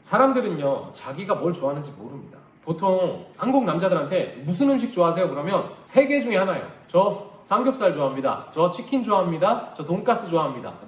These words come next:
제육 좋아합니다." 네, 네 개 중에 하나. 무조건 네 개 중에 하나예요.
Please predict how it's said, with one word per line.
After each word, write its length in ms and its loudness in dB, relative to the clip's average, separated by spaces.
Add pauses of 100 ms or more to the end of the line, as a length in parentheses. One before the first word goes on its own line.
제육 320 0
좋아합니다." 300 -2
네, 340 0 (280)
네 140 6
개 140 4
중에 120 0
하나. 180 0
무조건 480 2
네 100 6
개 120 4
중에 120 2
하나예요. 360 0